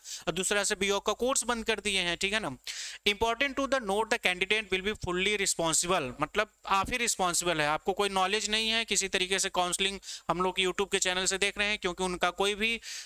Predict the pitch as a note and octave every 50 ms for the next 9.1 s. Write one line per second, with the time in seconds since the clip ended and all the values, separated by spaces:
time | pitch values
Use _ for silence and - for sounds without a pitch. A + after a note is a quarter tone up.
0 | - - E3 D#3 D#3 D#3 D#3+ D#3 D3 - D#3+ F#3 G3 G3 - G3 G3+ G3+ G3+ G3+
1 | G3 G3 G3+ G3+ G3+ G3 G#3+ G3+ - F#3 F3 F3+ F3+ F#3 F3 D#3+ - E3+ F#3 F#3
2 | - A3 G#3 G#3+ A3 A3 G#3 F#3+ G3 F3+ F3+ - F3 F3 E3+ - F#3 F3+ F#3 E3+
3 | - F3+ E3 - F3 D#3+ D3+ E3+ F#3+ - G#3 G#3+ A3 G#3+ A3 G#3+ G#3+ - - A3
4 | G#3 G#3 A#3 B3 - - - - - - A#3 A3+ C#4+ C#4 - B3 A3+ A3+ A3 A#3+
5 | A3+ - A3+ G#3 G3+ G#3 G#3 G3 G3 F#3+ F#3 F#3 - - - - G3+ F#3+ - F3
6 | E3+ F#3 G#3 G3+ G#3 G#3+ G#3+ - G#3 G3 F3 E3 E3+ E3+ F3 F3 E3+ F#3+ F#3+ F#3
7 | F#3 E3+ G3 F#3+ F3+ - F#3 - - F3+ F3 F3+ F3+ F3 F#3 F3 F3 E3+ E3+ F3+
8 | F3 - F3 F3 - F#3 F3 E3+ - - F3+ E3 E3+ F3 - - G#3+ G3 E3+ F3+
9 | A3 B3